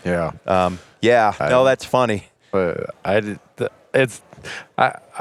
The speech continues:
Speaker 1: I get asked that question a lot. "How do you deal with a hood?" And it, so I don't think I'm too much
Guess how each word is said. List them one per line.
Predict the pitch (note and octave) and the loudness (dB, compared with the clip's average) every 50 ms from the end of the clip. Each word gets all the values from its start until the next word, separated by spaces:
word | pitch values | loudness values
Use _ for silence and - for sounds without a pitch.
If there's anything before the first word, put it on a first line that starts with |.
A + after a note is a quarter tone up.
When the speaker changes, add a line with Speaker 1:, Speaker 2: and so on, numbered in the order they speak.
| - _ _ _ - | -14 _ _ _ 2
Speaker 1:
I | C#3 D#3+ | 2 2
get | D#3 E3+ F3+ E3 | 2 2 2 2
asked | C#3 B2+ C3 C#3 B2+ D3 | 4 2 2 2 0 0
that | C#3 A#2 F#2 - | 0 0 0 0
question | - - A2+ G2+ G2 - - - G2 F2+ | 0 0 2 2 0 0 -4 -4 -4 -2
a | F2+ F2+ | -2 0
lot. | F#2 F#2 E2+ D2 - | 0 0 0 0 -2
"How | - G2 A#2 | -2 -2 -2
do | C#3+ F3 | -2 -2
you | E3 B2 | -2 -2
deal | A#2+ B2 B2 A#2+ | 0 0 0 0
with | A#2 - | -2 -2
a | F#2 D#2 | -4 -2
hood?" | E2+ A#2+ A#2 F#2+ E2+ F#2 | 0 0 0 0 0 0
And | F#2+ G2 G#2+ | -2 -2 -2
it, | G2 F#2+ | -4 -2
so | - C3+ C#3 | 2 2 2
I | C#3+ C#3+ | 2 2
don't | C#3+ A#3+ A#3 B3 G#3 | 0 -2 -4 -4 -4
think | - A#3+ F3 C#3+ C3 | -4 -6 -2 0 0
I'm | A#2+ A#2+ A#2 A2 G2 F#2 D#2+ - - | 0 0 -2 -4 -8 -8 -10 -12 -8
too | - - C#3+ C#3+ C3 | -4 0 0 0 0
much | B2 B2 B2 A#2+ A#2+ - - - | 0 0 0 0 -2 -4 -8 -12